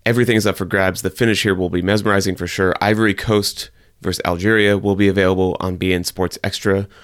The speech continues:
while Equatorial Guinea versus Sierra Leone is just for B N subscribers or on Fanati's U S A. In Group F, both games are at two P M, Gambia versus Tunisia and Mali versus Mauritania. Mauritania has been the worst team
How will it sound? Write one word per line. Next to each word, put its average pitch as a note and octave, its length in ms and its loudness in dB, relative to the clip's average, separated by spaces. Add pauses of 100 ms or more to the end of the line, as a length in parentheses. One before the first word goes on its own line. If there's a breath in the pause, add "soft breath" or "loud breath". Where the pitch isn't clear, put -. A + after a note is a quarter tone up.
(180 loud breath)
while F2 280 -2
Equatorial G#2 440 0
Guinea G2 260 2
versus F2+ 240 -2
Sierra F#2+ 260 2
Leone F#2 420 2
is - 200 -6
just A2 240 -2
for G#2 80 -2
B F#2 160 0
N F#2 80 -2
subscribers E2+ 720 -4 (240 loud breath)
or C3 320 2
on G2 180 0
Fanati's F2+ 640 -4
U E2 160 -6
S - 160 -4
A. D#2+ 300 -4 (580 soft breath)
In G#2+ 100 -2
Group C3+ 360 0
F, A#2 240 -2
both A2+ 260 0
games G2+ 300 2
are F#2 60 2
at - 100 -4
two G2+ 180 -4
P F#2 240 -2
M, F2 240 -4 (120)
Gambia G#2 380 2
versus F#2 220 -2
Tunisia G2+ 640 0
and F2+ 160 -6
Mali G2+ 300 2
versus F#2 260 -2
Mauritania. F#2+ 720 -2 (520 soft breath)
Mauritania A#2+ 480 2
has G#2 180 2
been G2+ 320 0
the A2 160 2
worst G#2+ 320 2
team F#2 320 -2